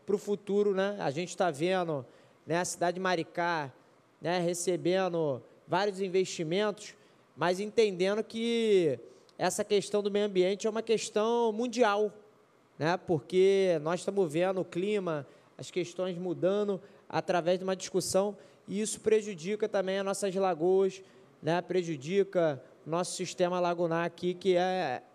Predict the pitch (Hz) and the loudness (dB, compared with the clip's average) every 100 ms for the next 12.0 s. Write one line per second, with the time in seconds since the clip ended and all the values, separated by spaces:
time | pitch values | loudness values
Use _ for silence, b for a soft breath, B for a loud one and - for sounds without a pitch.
0 | - 214 226 226 202 202 165 - 226 214 | -6 -4 2 2 2 -2 -4 -6 -6 -4
1 | 226 220 131 185 196 - - 190 196 - | -6 -6 0 2 0 -2 -2 -2 -2 -4
2 | 190 165 180 180 185 185 185 165 151 B | -4 -2 -4 -2 -4 -4 -2 -2 -2 B
3 | B B _ - 143 160 160 170 180 196 | B B _ -6 -2 -2 -2 0 2 0
4 | 185 165 175 175 180 180 175 170 170 175 | -2 -2 0 0 0 0 0 0 -2 -2
5 | 170 160 143 165 151 - 170 190 185 170 | -2 -2 0 0 0 0 2 2 2 -4
6 | 143 - 175 190 190 185 - B B - | -8 0 2 4 2 -2 -8 B B -6
7 | 151 170 170 180 185 170 170 170 170 165 | -2 -2 0 -2 -2 -4 -4 -4 -4 -6
8 | 165 151 147 135 165 175 170 - b b | -6 -6 -4 0 0 0 -4 -16 b b
9 | b - 156 - 160 165 160 147 127 - | b -6 -4 -2 0 0 -2 -4 -6 -12
10 | b b - 147 165 - 165 165 160 156 | b b -4 -2 -2 0 0 0 2 0
11 | 151 165 - 143 139 180 190 190 185 | 0 -2 0 0 4 4 4 2 0